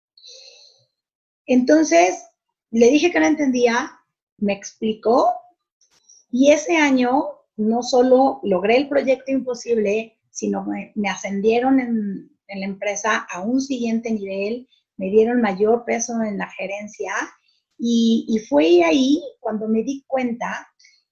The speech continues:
que lo mejor que te puede pasar en la vida es salir de tu área de confort, porque es, es la oportunidad perfecta para reinventarte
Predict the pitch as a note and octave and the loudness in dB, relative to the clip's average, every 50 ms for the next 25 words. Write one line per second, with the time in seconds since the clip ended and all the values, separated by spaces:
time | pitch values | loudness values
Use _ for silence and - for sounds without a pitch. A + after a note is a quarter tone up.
0 | _ _ _ _ - A#3+ A#3+ B3 B3 A#3+ B3 B3 A#3+ A#3+ - - D4 - E4 - | _ _ _ _ 2 4 4 4 2 2 2 0 -2 -4 -6 -10 -8 -8 -6 -6
1 | - - - A#3+ A#3+ A#3+ B3 A#3+ A#3 A3 - - A3+ A3 A3 A#3 A#3 A3+ G#3 G3 | -8 -6 -2 0 0 0 0 -2 -4 -12 -8 -6 -6 -4 -4 -4 -4 -4 -4 -6
2 | G3+ G#3 G3 G#3+ G#3+ - - G3+ G3+ G3+ A3+ A#3 B3+ B3 A#3+ A#3 G#3+ A3 - G#3 | -6 -4 -4 -6 -6 -6 -8 -8 -4 -4 -2 -2 -2 -4 -4 -6 -6 -6 -6 -6
3 | G3 G3 G#3 G3 F3+ F#3 - - F3+ F3 _ - - - _ _ _ _ _ _ | -4 -4 -6 -6 -8 -12 -14 -16 -20 -20 _ -20 -20 -20 _ _ _ _ _ _
4 | _ _ _ _ _ _ _ _ - A3+ G#3+ - B3 A#3+ A#3 - - _ _ _ | _ _ _ _ _ _ _ _ -4 -4 0 2 2 2 2 0 -10 _ _ _
5 | _ - B3 B3+ B3+ D4 D4+ - - - B3+ A#3+ B3 - - A3+ A3 A3 A3 A3 | _ -2 -2 -2 0 -2 -4 -2 -2 -2 -2 -2 -2 -4 -4 -2 0 0 0 0
6 | A3+ A#3+ A#3+ A#3 - B3+ A#3+ G3 - - A3+ A3 - _ - G#3+ G#3+ B3 D4+ - | 0 -2 -4 -6 -8 -8 -8 -8 -10 -12 -12 -12 -12 _ -8 -8 -6 -6 -8 -10
7 | - _ - A3 G#3 G3 F#3 F#3+ G3 F#3 F#3 F3+ F#3 F3+ F3+ F3+ F#3+ F#3 F#3+ - | -14 _ -8 -6 -6 -6 -4 -6 -6 -6 -6 -4 -6 -6 -6 -8 -8 -10 -10 -12
8 | - - - _ | -18 -20 -20 _